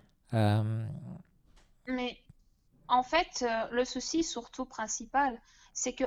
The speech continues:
Speaker 2: après tout ça, ma mère, elle a commencé à, donc quand on m'a emmenée chez le kiné, et cetera,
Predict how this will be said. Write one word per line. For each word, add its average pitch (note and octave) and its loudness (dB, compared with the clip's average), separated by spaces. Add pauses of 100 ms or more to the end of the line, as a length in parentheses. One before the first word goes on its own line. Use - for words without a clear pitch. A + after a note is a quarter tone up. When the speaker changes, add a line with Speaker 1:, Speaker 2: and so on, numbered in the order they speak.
Speaker 2:
après - 2
tout E4 -8
ça, C4 2 (640)
ma A#3 4
mère, D4 2
elle A#3 2
a A#3+ 6
commencé B3+ 0
à, G#3+ 4
donc G#3+ -6 (220)
quand B3 6
on B3+ -2
m'a A#3 6
emmenée B3 2
chez B3 -8
le G#3+ -8
kiné, A3+ -4
et B3+ -4
cetera, B3 -6